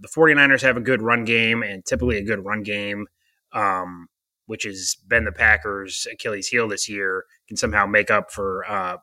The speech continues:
for, for bad quarterback play. Um,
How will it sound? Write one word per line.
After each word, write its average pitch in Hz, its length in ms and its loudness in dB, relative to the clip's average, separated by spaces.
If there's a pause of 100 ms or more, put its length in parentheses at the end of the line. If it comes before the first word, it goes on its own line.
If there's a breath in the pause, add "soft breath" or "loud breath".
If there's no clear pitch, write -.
for, 196 300 -10 (140)
for - 140 -14
bad 104 300 0
quarterback 113 480 -2
play. 123 320 4 (540 loud breath)
Um, 123 500 4